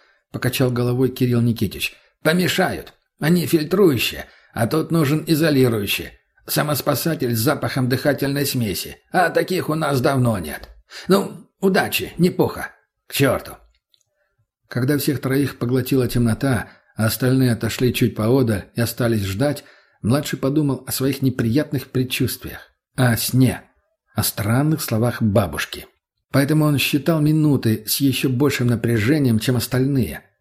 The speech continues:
Прошло шесть минут пятьдесят секунд, когда снизу до их ушей донеслись шаги и голоса. Еще через полминуты из черного прямоугольника двери появились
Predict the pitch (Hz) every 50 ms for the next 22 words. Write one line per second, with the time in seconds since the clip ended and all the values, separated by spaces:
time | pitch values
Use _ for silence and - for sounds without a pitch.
0 | _ _ _ _ _ _ _ _ _ - 113 120 113 - - 127 123 123 123 -
1 | - - 143 123 - - - 117 117 135 143 - - - 120 110 110 - - 113
2 | - - 117 113 - 147 139 113 90 - - - - _ _ _ _ _ - -
3 | 113 110 110 107 - - 127 135 156 160 139 110 113 110 104 123 123 - 139 127
4 | - - 110 - - 135 135 113 101 110 110 101 - - 127 117 - - - -
5 | - 117 101 98 104 131 147 143 - - 117 113 113 110 104 110 113 - - -
6 | - - - _ _ - - - _ _ _ _ - 113 117 117 107 - - 156
7 | 139 - - 127 127 127 - - 131 120 117 120 135 151 143 - 123 110 - -
8 | - - - _ _ - - 113 - - - - 156 151 135 135 131 123 117 -
9 | - 113 117 117 117 120 123 127 135 127 123 117 - 117 101 95 104 120 139 143
10 | 131 127 - - - 110 107 110 127 131 127 120 - -